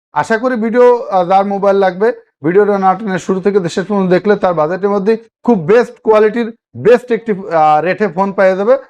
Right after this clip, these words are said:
তারপরেও যদি কারুর আলাদা কোনো রিকোয়ারমেন্ট থাকে, আমাদের স্ক্রিনের নম্বরে যোগাযোগ করলে,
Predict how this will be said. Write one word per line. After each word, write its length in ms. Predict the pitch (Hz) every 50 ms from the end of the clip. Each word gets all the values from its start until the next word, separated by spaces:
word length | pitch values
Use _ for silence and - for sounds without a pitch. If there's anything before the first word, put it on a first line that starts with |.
| _ _ _
তারপরেও 420 | - 175 202 214 202 269 233 240 233
যদি 300 | 226 220 214 220 214 226
কারুর 340 | 220 208 214 254 - - - _ _ -
আলাদা 300 | 143 156 180 190 190 208
কোনো 200 | 190 202 202 196
রিকোয়ারমেন্ট 460 | 180 190 185 208 202 202 208 202 175
থাকে, 140 | - 220 226
আমাদের 340 | 226 208 190 180 180 185 170
স্ক্রিনের 320 | - - 190 180 185 185
নম্বরে 260 | 180 180 180 175 180
যোগাযোগ 320 | 180 170 170 170 160 160 - -
করলে, 260 | 160 160 160 156